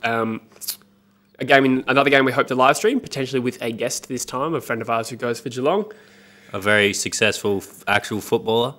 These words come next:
Speaker 1: Yeah, he's
Speaker 2: compared
Speaker 1: good.
Speaker 2: to us at least.
Speaker 1: Yeah, he's a very good footballer.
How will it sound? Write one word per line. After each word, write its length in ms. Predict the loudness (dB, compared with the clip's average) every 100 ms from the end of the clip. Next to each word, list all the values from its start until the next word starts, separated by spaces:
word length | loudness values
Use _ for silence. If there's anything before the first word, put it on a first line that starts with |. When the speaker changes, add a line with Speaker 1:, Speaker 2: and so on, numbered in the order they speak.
| _ -2
Speaker 1:
Yeah, 220 | 2 2
he's 100 | 0
Speaker 2:
compared 320 | 2 4 4
Speaker 1:
good. 240 | 2 -2 -2
Speaker 2:
to 60 |
us 260 | -2 -2 -2
at 80 | 0
least. 320 | 0 -2 -6
Speaker 1:
Yeah, 240 | -2 2 2
he's 120 | 0
a 40 |
very 200 | -2 -4
good 120 | -4 -8
footballer. 400 | -6 -6 -6